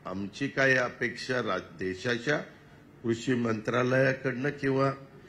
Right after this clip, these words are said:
देश पातळीवरून आहे त्याचा पण आम्ही तिथं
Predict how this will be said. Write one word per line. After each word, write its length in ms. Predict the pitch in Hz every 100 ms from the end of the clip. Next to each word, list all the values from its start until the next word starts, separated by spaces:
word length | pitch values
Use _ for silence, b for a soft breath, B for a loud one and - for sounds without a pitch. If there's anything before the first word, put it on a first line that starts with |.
| B - -
देश 200 | 127 127
पातळीवरून 680 | - 113 120 110 110 104 104
आहे 200 | 101 92
त्याचा 500 | - - 101 98 117
पण 220 | 117 117
आम्ही 260 | 107 107 101
तिथं 500 | - 98 92 104